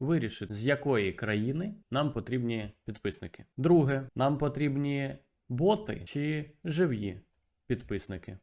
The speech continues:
По-третє, нам потрібно взагалі поняти, навіщо нам потрібні підписники. По-четверте, після того, як ми визначилися,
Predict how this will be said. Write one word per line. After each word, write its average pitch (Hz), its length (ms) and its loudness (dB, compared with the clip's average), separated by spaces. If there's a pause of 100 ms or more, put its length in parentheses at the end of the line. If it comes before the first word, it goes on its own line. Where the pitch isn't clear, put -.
(120)
По-третє, 107 560 0
нам 139 320 2
потрібно 131 360 0
взагалі 123 540 2 (100)
поняти, 98 720 -2
навіщо 123 500 0
нам 101 340 -2
потрібні 95 720 -2
підписники. 98 720 -8
По-четверте, 139 840 0 (280)
після 143 320 -2
того, 104 400 0
як 104 320 0
ми 98 320 -2
визначилися, 117 880 -2